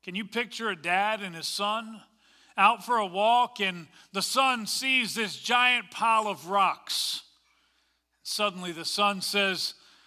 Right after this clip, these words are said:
"Well, I wonder how these got here." "Well, son, let me tell you what God did. This is why those stones are there."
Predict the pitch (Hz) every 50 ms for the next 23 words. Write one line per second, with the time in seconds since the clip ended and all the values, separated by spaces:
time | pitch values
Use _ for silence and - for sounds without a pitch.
0 | _ _ _ - 175 170 180 170 208 240 262 269 277 269 262 247 226 165 - -
1 | 202 202 202 202 202 196 190 190 190 185 - - _ _ _ _ _ _ _ _
2 | _ _ _ 175 143 147 196 190 175 165 151 123 - 117 160 151 135 113 104 -
3 | - - 131 110 95 - - - - _ _ _ _ _ _ _ _ _ _ _
4 | _ _ _ _ _ _ _ _ _ _ _ _ _ _ _ _ _ _ _ _
5 | _ _ _ 143 127 143 - - 180 165 165 160 160 165 151 160 147 - - -
6 | 151 135 120 107 98 - - 92 - _ - - _ _ _ _ _ _ _ _
7 | _ _ _ _ _ _ _ _ _ _ - 143 143 151 _ 117 - 139 135 135
8 | 127 131 127 120 113 - - 113 107 98 87 - - - - - _ _ 135 135
9 | 156 185 190 - - - 151 127 120 139 139 139 135 127 127 127 127 127 120 -
10 | - - - 135 127 120 110 113 113 104 107 117 98